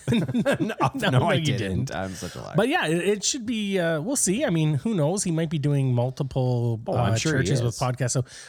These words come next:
Speaker 2: we might get, like, one line.
Speaker 1: Who cares?
Speaker 2: But, like, I'm, I'd be intrigued to find out, you know, we were with him for about half an hour, give or
Speaker 1: Yeah.
Speaker 2: take, what the one line might be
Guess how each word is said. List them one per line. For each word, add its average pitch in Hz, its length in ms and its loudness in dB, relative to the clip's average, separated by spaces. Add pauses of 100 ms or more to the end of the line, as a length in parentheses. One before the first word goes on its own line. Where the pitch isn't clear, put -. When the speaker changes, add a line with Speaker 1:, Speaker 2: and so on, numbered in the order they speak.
(100)
Speaker 2:
we 156 100 2
might 151 160 0
get, 139 160 -2
like, 123 160 2
one 117 460 2
line. 117 460 0
Speaker 1:
Who 165 140 -6
cares? 202 640 -8 (180)
Speaker 2:
But, 156 220 0
like, 147 300 0
I'm, 147 300 0 (100)
I'd 135 200 0
be 135 180 2
intrigued 170 440 -2
to 175 40 -2
find 143 300 0
out, 135 240 2 (1040)
you 143 120 4
know, 147 60 4
we 147 140 4
were 147 100 4
with 147 180 2
him 156 100 0
for 139 100 0
about 123 180 0
half 127 260 -2
an 123 80 -2
hour, 135 280 -2
give 185 160 -4
or 190 60 -4
Speaker 1:
Yeah. 165 40 -6
Speaker 2:
take, 214 200 -4 (760)
what 127 420 -2
the 143 80 0
one 120 460 0
line 113 340 0
might 120 320 -2
be 131 360 0